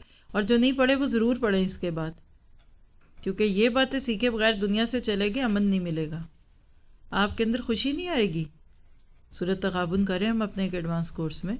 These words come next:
کہ ایمان اطمینان دیتا ہے۔ پانچ سوالوں کا جواب جس کو مل جائے وہ سکھ سے سوتا ہے، اس کی زندگی میں depression، دکھ، پریشانی نہیں آتی۔ تو اس میں سے ایک یہ چیز ہے کہ مقصد کیا ہے زندگی کا، اور اللہ نے آپ کو مجھے کیوں بھیجا اور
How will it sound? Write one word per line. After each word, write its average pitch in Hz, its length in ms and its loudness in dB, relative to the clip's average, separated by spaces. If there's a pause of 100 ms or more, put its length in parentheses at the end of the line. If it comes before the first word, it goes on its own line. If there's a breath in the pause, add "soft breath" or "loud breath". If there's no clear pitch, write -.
کہ 302 100 -6
ایمان 226 360 0 (180)
اطمینان 220 540 -2
دیتا 254 240 -4
ہے۔ 196 60 -6 (280 loud breath)
پانچ 339 300 0
سوالوں 240 300 2
کا 240 100 2
جواب 208 340 2
جس 208 140 0
کو 220 140 -2
مل 196 200 0
جائے 226 120 2
وہ 240 80 2
سکھ - 420 -8
سے 226 100 -2
سوتا 175 320 -4
ہے، 220 60 0
اس 220 80 -8
کی 240 100 -4
زندگی 208 300 -2
میں 226 120 -2
depression، 196 680 -2
دکھ، 190 260 -2
پریشانی 180 480 -4
نہیں 185 140 -2
آتی۔ 185 300 -2 (580 soft breath)
تو 247 80 0
اس 269 140 -2
میں 226 100 2
سے 202 140 0
ایک 175 200 -2
یہ 165 100 0
چیز 202 280 -4
ہے 247 60 -6 (760)
کہ 190 80 -2
مقصد 175 440 -4
کیا 196 220 2
ہے 214 120 0
زندگی 208 400 0
کا، 240 140 -4
اور 240 100 0
اللہ 190 280 2
نے 190 100 -2
آپ 175 200 -2
کو 180 100 -4
مجھے 170 220 -4
کیوں 170 260 -4
بھیجا 196 320 0
اور 202 80 -2